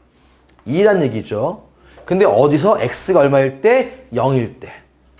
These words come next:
Y가 마이너스 일일 때. 그러니까 여긴 마이너스 삼이란 얘기죠.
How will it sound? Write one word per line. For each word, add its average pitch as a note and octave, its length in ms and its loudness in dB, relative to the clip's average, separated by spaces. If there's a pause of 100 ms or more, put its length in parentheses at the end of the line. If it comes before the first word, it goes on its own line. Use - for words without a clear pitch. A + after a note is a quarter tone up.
(840)
Y가 B2 520 2
마이너스 B2 560 -2
일일 F#2 140 -14
때. G2+ 60 -20
그러니까 A#2+ 300 -8
여긴 B2 200 -6
마이너스 B2+ 600 -2
삼이란 F3+ 420 -8
얘기죠. - 320 -20